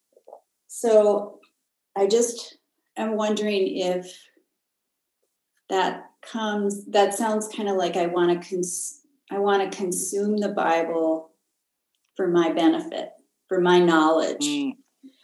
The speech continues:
Speaker 1: Instead of, I was thinking, yeah, we do wanna better understand God, but maybe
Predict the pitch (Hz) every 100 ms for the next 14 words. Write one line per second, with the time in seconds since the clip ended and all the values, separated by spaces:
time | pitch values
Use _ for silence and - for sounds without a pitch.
0 | _ _ - 190 202 202 214 202 196 190
1 | 190 190 - 220 190 190 - 214 208 196
2 | 185 185 185 185 - _ _ _ _ _
3 | _ _ _ _ _ _ _ 220 214 214
4 | 214 214 240 254 247 220 190 196 196 190
5 | 190 196 190 - 190 185 190 190 190 190
6 | 180 185 - - 202 196 202 190 185 -